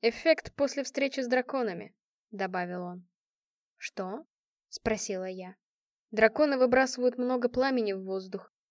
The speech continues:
Когда маг с ними борется, то иногда впитывает энергию», начал читать мне лекцию Габриэль. «Да, что-то я слышала такое».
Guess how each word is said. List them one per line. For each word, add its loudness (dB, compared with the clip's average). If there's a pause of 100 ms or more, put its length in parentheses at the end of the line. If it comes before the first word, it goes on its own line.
(120)
Когда 4
маг 4
с -6
ними 2
борется, 4
то 6
иногда 0
впитывает -2
энергию», -8 (400)
начал -2
читать 2
мне 0
лекцию 0
Габриэль. 0 (300)
«Да, 4
что-то 2
я 2
слышала 0
такое». 0